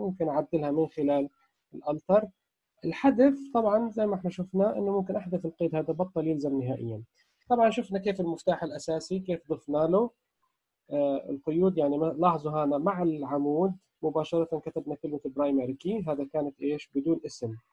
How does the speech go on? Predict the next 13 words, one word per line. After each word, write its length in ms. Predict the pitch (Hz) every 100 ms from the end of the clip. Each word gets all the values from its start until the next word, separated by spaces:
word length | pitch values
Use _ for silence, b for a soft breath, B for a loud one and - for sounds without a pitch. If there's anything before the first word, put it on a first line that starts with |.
| _ _
اللي 80 | 131 139
حيعطي 280 | 139 170
له 140 | 160 165
اسم 240 | - 185
اللي 140 | 175 160
هو 160 | 165
مين؟ 280 | 165 160 156 - _ b b b _ _ _ _ _ _ _ _ _ _ _ _ _ _ _ -
ال-، 300 | 151 143 135 131 127 135 - - - 151
ال 120 | -
إس 140 | 156
كيو 160 | - 143
إل 100 | 139
server. 380 | 135 120 113